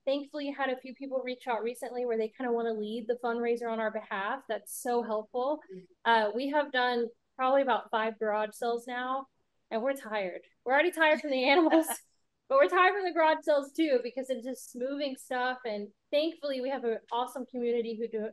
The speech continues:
Speaker 1: who donates a lot of their old, um, stuff. So we're able to sell that for our rescue. But
Speaker 2: we have an upcoming event that Jessica was, t-, was,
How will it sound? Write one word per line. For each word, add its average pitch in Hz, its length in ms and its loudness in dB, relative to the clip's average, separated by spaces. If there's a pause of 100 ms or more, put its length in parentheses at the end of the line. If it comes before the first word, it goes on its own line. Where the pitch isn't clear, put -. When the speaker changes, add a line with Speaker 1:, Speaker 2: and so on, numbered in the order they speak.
(140)
Speaker 1:
who 240 120 -4
donates 220 480 -4
a 226 40 -4
lot 208 200 0
of 214 80 0
their 202 180 -4
old, 202 300 -4 (100)
um, 190 420 -6
stuff. 220 380 -4
So 208 200 -6
we're 202 120 -2
able 202 200 -4
to 196 100 -8
sell 196 260 -6
that 196 220 -2 (100)
for 202 140 -6
our 190 100 -4
rescue. 202 460 -6
But 185 140 -8 (420)
Speaker 2:
we 247 100 -4
have 254 180 -2
an 233 100 -4
upcoming 220 460 -4
event 202 360 -4
that - 140 -10
Jessica 190 360 -8
was, 190 160 -10
t-, - 220 -16
was, 185 460 -4